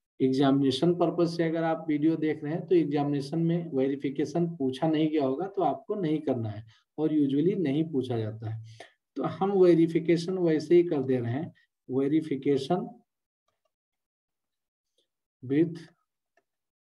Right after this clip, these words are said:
direct method। डायरेक्ट मेथड क्या है? जो हम पहले से जानते हैं मेथड function of two variables के लिए, तो उससे हम वेरिफिकेशन करते हैं। उससे वेरिफिकेशन हमारा क्या है?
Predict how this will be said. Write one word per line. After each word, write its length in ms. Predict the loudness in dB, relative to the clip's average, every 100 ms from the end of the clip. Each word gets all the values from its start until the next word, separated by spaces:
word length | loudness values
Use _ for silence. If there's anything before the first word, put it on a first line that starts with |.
| _
direct 500 | 0 2 4 2 0 -4
method। 420 | -4 -4 -6 -6 -16 -14 0
डायरेक्ट 440 | 2 4 4 2
मेथड 460 | 2 4 4 0 0
क्या 140 | 0
है? 200 | 0 -2 -8 -18 _
जो 160 | -6 -2
हम 220 | 0 0
पहले 360 | 0 2 4 2
से 200 | 2 0
जानते 440 | 0 -2 -4 -4 -2
हैं 200 | 0 -2
मेथड 460 | -2 -2 0 -2 -4 _
function 500 | -10 -6 -4 0 4 4
of 120 | 4
two 300 | 0 2 6 6
variables 500 | 6 4 4 0 -2 -4
के 80 | -2
लिए, 300 | 0 -2 -4 -10 _ _ -2
तो 160 | 2
उससे 300 | 2 2 4
हम 180 | 6 8
वेरिफिकेशन 760 | 8 6 6 2 2 2 2 -2
करते 300 | -2 -4 -4
हैं। 180 | -6 -8 -16 _ _
उससे 240 | -12 4 6
वेरिफिकेशन 720 | 8 6 2 0 0 0 -2
हमारा 280 | -2 0 -2
क्या 200 | -2 0
है? 200 | 2 0